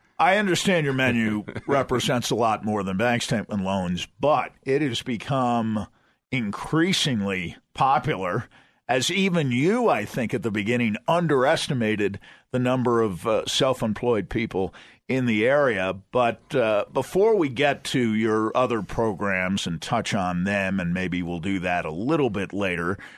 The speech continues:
Speaker 1: but mostly today I want Chris to tell us about how this program works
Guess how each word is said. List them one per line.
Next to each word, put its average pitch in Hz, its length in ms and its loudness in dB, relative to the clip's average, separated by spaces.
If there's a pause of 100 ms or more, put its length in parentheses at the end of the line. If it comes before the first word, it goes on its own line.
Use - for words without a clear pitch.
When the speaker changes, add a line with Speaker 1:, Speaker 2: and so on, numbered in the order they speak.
(180)
Speaker 1:
but 139 200 0
mostly 156 680 2
today 113 540 2
I 107 40 2
want 110 340 0
Chris - 360 -2
to 101 100 -6
tell 117 300 0
us 104 180 -2
about 101 460 0 (160)
how 127 260 2
this 117 440 -2 (160)
program 110 640 0
works - 580 -2